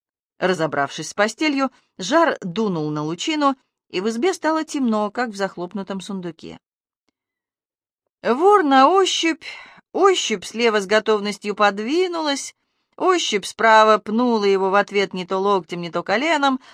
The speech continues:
нашел свое место на полу и, как всегда, мгновенно уснул. Рыска ему жутко завидовала. У нее так легко провалиться в сон не получалось, хотя голова уже гудела, как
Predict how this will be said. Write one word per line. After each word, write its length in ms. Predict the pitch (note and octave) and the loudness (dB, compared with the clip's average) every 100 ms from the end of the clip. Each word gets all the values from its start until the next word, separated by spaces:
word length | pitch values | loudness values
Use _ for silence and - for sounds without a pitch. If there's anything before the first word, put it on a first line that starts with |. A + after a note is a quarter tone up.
| _ G#3+ | _ 0
нашел 360 | C#4 D#4 D#4 | 2 2 -2
свое 260 | A3 G#3 G#3 | 0 0 2
место 340 | G#3+ F#3+ G3 | 0 0 -2
на 120 | F#3 | -4
полу 460 | F3+ F3+ G3+ D4 C#4+ - | 0 0 0 -2 -2 -8
и, 100 | - | -4
как 160 | F#3+ G3+ | -2 -2
всегда, 420 | - F3+ F3 B3+ | -4 -8 0 2
мгновенно 600 | A3+ F#3+ G3 F#3 F#3 F3+ | 2 -2 -4 -4 -4 -6
уснул. 440 | E3 - D3+ C#3 B2+ _ _ _ _ _ _ _ - | -8 -10 -12 -12 -16 _ _ _ _ _ _ _ 0
Рыска 800 | F#3+ G#3 A3+ C4+ D4+ C#4 - A3 | 4 6 4 4 0 -2 -2 -2
ему 300 | G#3+ G#3 F3+ | -2 -4 -4
жутко 440 | F#3+ B3+ - A3+ | -4 -6 -8 -6
завидовала. 720 | A3+ A3+ A3 F#3 E3+ D#3+ E3 _ _ _ _ - - | -4 -4 -4 -6 -8 -10 -12 _ _ _ _ -20 -2
У 80 | A3+ | 4
нее 260 | B3+ C4 - | 6 4 2
так 240 | - D4+ C#4 | 0 0 0
легко 380 | B3+ - B3+ A#3 | -10 -6 -4 -2
провалиться 500 | A#3 A3 A3 G#3+ E3+ | 2 2 2 -2 -8
в 60 | |
сон 240 | - G#3 G3+ | -4 -2 -2
не 80 | |
получалось, 640 | F#3+ G3+ G3+ - A3+ G3+ F3+ | -4 -4 -4 2 2 2 -2
хотя 240 | F#3 G3+ | -4 -2
голова 400 | G3 G#3+ A3 B3 | 0 4 4 4
уже 180 | A3 G#3+ | 2 0
гудела, 440 | G3+ G#3+ B3 A3+ | -2 -2 0 0
как 200 | G#3 A3 | 0 -4